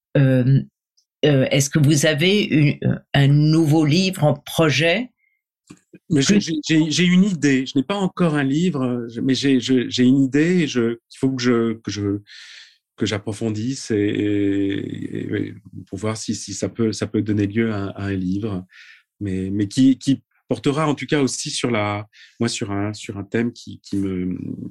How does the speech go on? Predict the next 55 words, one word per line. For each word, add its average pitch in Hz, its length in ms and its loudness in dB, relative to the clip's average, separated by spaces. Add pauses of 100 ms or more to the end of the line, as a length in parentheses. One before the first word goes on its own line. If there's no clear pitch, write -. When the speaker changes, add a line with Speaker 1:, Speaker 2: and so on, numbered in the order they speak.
(400)
Speaker 2:
qui, - 180 -14
qui - 120 -12
m'intéresse 104 480 -4
beaucoup, 107 300 -2
qui 120 140 -2
est - 20 0
le, 107 180 2
le, 104 140 -2
le 104 220 -6
thème 110 140 0
de 107 80 0
la 107 100 0
trace - 540 -6
et 107 80 -4
de 107 120 -4
ce 101 80 -6
qui 113 160 -8
disparaît 104 500 -4
justement. 95 600 -8
Donc, 95 240 -10
euh, 90 140 -6 (640)
mais, 98 200 -2
mais 92 360 -6
voilà. 90 180 -10 (220)
<laughs> 101 80 -4 (680)
Mais 127 100 6
c'est 139 160 0
aussi, 165 420 -2
euh, 127 200 2 (420)
euh, 117 500 2
autour 139 240 2
d'un 135 140 2
lieu. 147 340 2
C'est 143 140 -4
vrai 170 100 0
que 170 120 -4
moi, 147 120 0
je, 147 160 -8
je - 120 -16
pense 147 160 -2
dans 139 80 0
mes 123 100 2
livres, 156 200 -2
il 143 40 -2
y 139 40 0
a, 123 80 2
j'ai 117 180 -4
besoin 135 400 2
de 127 180 0
pouvoir 117 320 -2
m'appuyer 123 380 0
sur 110 220 -6
un 104 60 -2
lieu 113 200 0
précis, 120 520 -10